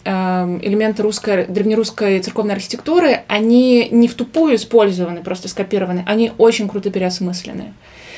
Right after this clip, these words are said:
И ещё больше восхищает то, что это было сделано архитектором на рубеже,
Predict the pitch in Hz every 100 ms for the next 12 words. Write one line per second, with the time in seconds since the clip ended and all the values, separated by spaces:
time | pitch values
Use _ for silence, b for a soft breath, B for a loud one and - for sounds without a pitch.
0 | B B - - 220 220 214 214 208 -
1 | - 202 208 - 262 262 226 233 220 -
2 | 226 214 202 196 190 185 196 - 208 226
3 | 214 - 240 254 - 233 214 208 - 208
4 | 196 220 208 190 220 214 208 202 190 185
5 | 180 190 185 202 - 196 - 202 196 190
6 | 190 B B B B 208 208 190 208 190
7 | 208 202 190 180